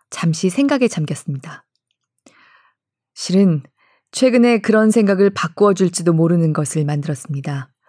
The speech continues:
외부인에게 보여주는 것은 손님이 처음입니다. 보고 싶으신가요? 보여주시면 정말 기쁘겠습니다.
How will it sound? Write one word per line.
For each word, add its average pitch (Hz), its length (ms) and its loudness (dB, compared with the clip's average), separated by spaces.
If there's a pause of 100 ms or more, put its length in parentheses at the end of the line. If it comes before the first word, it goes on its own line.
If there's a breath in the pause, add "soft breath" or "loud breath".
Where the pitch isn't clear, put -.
(380 soft breath)
외부인에게 208 580 4
보여주는 160 560 0
것은 160 480 -4
손님이 190 480 2
처음입니다. 156 760 -4 (640)
보고 160 220 -4
싶으신가요? 151 720 -6 (1500)
보여주시면 226 640 2
정말 190 340 2
기쁘겠습니다. 151 880 -4